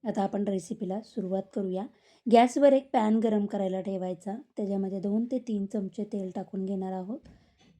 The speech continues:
आणि तेल गरम झालं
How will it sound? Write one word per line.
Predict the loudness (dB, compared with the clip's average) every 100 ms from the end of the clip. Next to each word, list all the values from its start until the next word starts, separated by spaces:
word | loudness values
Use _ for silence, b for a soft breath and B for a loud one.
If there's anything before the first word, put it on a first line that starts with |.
| _ _ _ _ _ _ _ _ _ _ _ _ _ _ _ _ _ _ _ _ _ _ _ _ _ _ _ _ _ _ _ _ _ _ _ _ _
आणि | -6 -6 -4
तेल | -2 -2 0
गरम | 0 0 -2
झालं | -2 -2 -4